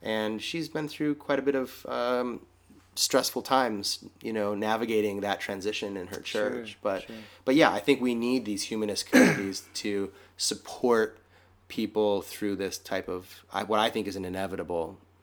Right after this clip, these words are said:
Speaker 1: wave of people that are gonna
Speaker 2: Sure,
Speaker 1: move
Speaker 2: sure.
Speaker 1: out of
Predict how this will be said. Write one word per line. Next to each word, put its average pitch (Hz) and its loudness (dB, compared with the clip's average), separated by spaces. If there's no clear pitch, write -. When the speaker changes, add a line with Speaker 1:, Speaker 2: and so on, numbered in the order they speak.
Speaker 1:
wave 95 -4
of 80 -18
people 92 -6
that 90 -10
are - -10
gonna 87 -10
Speaker 2:
Sure, 127 -8
Speaker 1:
move 107 -2
Speaker 2:
sure. 82 -2
Speaker 1:
out 95 0
of 87 -8